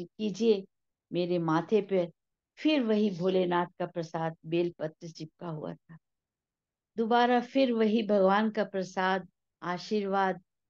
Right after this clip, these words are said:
पाकर मैं धन्य हो गई और ना जाने कितनी बार शुक्राना किया।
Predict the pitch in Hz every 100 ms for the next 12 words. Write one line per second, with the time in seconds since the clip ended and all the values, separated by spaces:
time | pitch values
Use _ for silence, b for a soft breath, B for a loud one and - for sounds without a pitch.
0 | _ _ _ _ _ - 190 202 214 202
1 | 196 185 160 202 220 214 180 165 170 165
2 | 165 _ _ 202 202 214 214 190 180 180
3 | 180 180 _ _ _ - 262 - 285 294
4 | 214 202 208 208 196 190 170 165 196 190
5 | 170 147